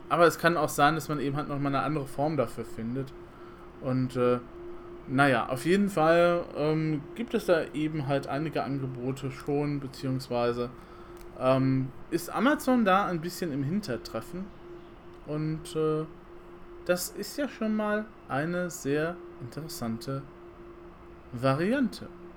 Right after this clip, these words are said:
ne? Dass selbst so ein Amazon-Gigant Machtverhältnisse im Lebensmittelhandel nicht ändern kann. Also nicht immer geht das mit der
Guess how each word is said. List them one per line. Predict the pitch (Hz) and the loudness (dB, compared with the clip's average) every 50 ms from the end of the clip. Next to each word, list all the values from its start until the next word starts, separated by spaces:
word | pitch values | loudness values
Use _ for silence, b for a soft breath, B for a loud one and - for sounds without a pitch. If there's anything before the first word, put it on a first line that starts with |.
| - - | -10 -8
ne? | 147 208 262 - - - - - - | -6 -6 -6 -8 -12 -18 -18 -8 -8
Dass | 131 127 - | -6 -2 2
selbst | 131 127 127 127 - - - - - | 4 4 4 2 -2 -10 -12 -12 -6
so | - 120 113 | -4 -4 -2
ein | - 120 120 120 120 113 - - - - - - - - | 0 0 0 0 -2 -4 -6 -12 -18 -18 -16 -16 -12 -6
Amazon-Gigant | - 127 131 143 147 139 - - 165 165 160 156 147 - - - - 139 143 147 135 - 143 151 175 175 - - - B B B B B B B B - | -2 2 4 4 2 2 -2 -2 -2 -2 -2 -2 -6 -8 -14 -18 -12 -8 -8 -4 0 0 0 0 0 -4 -8 -14 -16 B B B B B B B B -8
Machtverhältnisse | 139 139 - - - 170 160 165 170 165 - 160 151 - 170 - | -8 -8 -8 2 4 6 6 6 6 4 0 -4 -2 -2 -2 -2
im | - 120 | 0 0
Lebensmittelhandel | 113 120 147 190 185 190 175 170 175 165 151 160 160 160 165 165 | 0 2 0 0 -2 -4 -4 -2 -2 0 0 0 0 0 -2 -2
nicht | 165 147 123 113 - - | 0 -2 -2 -2 -2 -4
ändern | - 226 214 127 104 98 107 - | -4 0 0 0 0 -2 -4 -12
kann. | - - - - - - - | -14 -14 -14 -14 -16 -14 -12
Also | 120 113 113 127 151 180 - - - | -10 -6 -6 -6 -6 -8 -12 -16 -6
nicht | - 131 143 165 202 208 - - - - - | -2 2 4 4 2 2 0 -10 -14 -16 -6
immer | - 160 180 202 196 196 196 190 180 185 - | -2 -2 0 4 4 4 4 4 0 -4 -8
geht | 170 156 - | -8 -2 -2
das | 156 143 - - | -2 -2 -2 -4
mit | 143 131 - | -6 -2 0
der | 151 139 139 139 | 0 0 0 -2